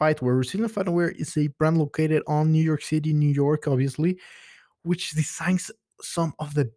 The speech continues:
best Muay Thai shorts I ever had the opportunity to wear. Well, not some of the best Muay Thai shorts I've had the opportunity to wear. They have some very awesome designs. They have some immaculate,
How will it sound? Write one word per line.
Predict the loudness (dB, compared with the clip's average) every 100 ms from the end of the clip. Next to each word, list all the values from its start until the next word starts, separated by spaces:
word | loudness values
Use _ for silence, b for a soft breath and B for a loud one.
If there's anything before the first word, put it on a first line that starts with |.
| 0
best | 2 2 2
Muay | 2 2 2
Thai | 0
shorts | 0 -2 -2 0
I | 2
ever | 2 2
had | 2 0 2
the |
opportunity | -2 -2 -4 -2 -2 -4 -6
to | -4
wear. | 0 0 0 -6 _ _ _ 0
Well, | 2
not | 4 4 2 -4 -18 -12
some | 0 2 4
of | 2 0 -4
the | -4 6 6 6
best | 4 2 2 -8 -20 _ b b b -6
Muay | -4 -2
Thai | -4
shorts | -2 -4 -2
I've | -2 -2
had | -2 -2
the | 0
opportunity | -2 -2 -6 -2 -2 -2
to | -4 0
wear. | 2 2 B B B B
They | -2
have | 2 2 0 -4
some | -6 0 0 -2 -12 _ _ 2
very | 8 8 8
awesome | 6 2 -4
designs. | -4 -4 -2 -2 -2 0
They | 0 0
have | -2 -4
some | -6 -6 -8 _ b b b b b -2
immaculate, | 2 2 -2 -4 -2 -2